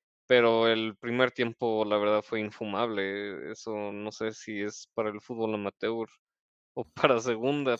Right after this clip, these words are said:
pero, eh, muy mal, como, como aquí comentaron mis compañeros. Em, el siguiente juego iba a ser el de Mazatlán contra León, también el viernes, y ese se suspendió, obvio, porque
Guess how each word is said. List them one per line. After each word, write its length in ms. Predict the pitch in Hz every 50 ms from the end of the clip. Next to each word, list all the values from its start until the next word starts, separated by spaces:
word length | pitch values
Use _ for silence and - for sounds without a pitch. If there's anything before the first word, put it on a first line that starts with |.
| _ _ _
pero, 560 | 120 117 113 107 107 107 107 104 104 113 - _ _ _ _ _ _ _ _ - - _ _ _ -
eh, 220 | - 120 120 120
muy 200 | 120 131 147 151
mal, 260 | 147 143 139 139 139 -
como, 460 | - 131 120 120 117 113 110 110 - _
como 180 | - 120 110 110
aquí 180 | - - - _
comentaron 640 | - 120 113 107 - - 117 113 113 113 113 117 - _ _ _ _ _ _ _ _ _ _ _ _ -
mis 180 | 135 117 - -
compañeros. 800 | 127 117 107 123 117 120 127 135 135 147 165 175 - - - - - 95 - -
Em, 680 | 120 120 120 120 117 117 117 117 117 117 117 117 120 - _ _ _ - - - _ _ _ _ _ -
el 120 | 139 123
siguiente 480 | - - 147 143 151 165 165 - 185 165
juego 560 | - - 165 160 151 143 156 160 165 - _ -
iba 180 | 139 135 139
a 40 | 135
ser 160 | - 147 139
el 100 | 139 139 131
de 40 | 127
Mazatlán 580 | 117 113 110 - 110 - - 127 127 131 131
contra 320 | - - 139 120 - 120 107
León, 400 | 110 113 113 117 127 139 143 - _
también 260 | - 123 120 117 117 117
el 140 | 117 113 110
viernes, 600 | 110 113 113 120 127 135 156 165 - - - _ _ _ _ _ _ _ _ _ _ _ _ _ _
y 280 | - 135 123 123 123 131
ese 280 | 135 - - 151 135
se 380 | - - - 127 120 117 117 113
suspendió, 760 | - - 123 - - - 120 113 117 120 127 127 135 147 - - - _
obvio, 540 | - 113 117 110 110 110 117 120 120 120 -
porque 720 | - 120 - _ _ - 117 110 107 107 107 98 87